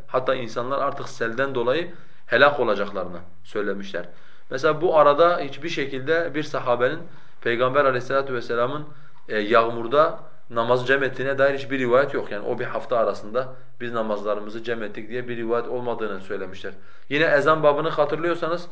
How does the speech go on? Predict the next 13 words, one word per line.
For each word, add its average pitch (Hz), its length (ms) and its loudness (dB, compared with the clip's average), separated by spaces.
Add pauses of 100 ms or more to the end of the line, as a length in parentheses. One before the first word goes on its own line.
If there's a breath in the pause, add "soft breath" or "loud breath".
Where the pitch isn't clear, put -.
(400 soft breath)
demişti 156 340 0
ki 151 100 -4
ezan 135 380 2
için 151 240 -4 (1200 soft breath)
sahabelerin 127 680 4
birçoğundan 139 580 0
rivayet 131 360 4
olunmuştu 131 400 -4
ki 139 120 -6
yağmurlu 127 520 0
gecelerde, 107 580 0 (540)
rüzgarlı 120 440 2
gecelerde, 107 680 0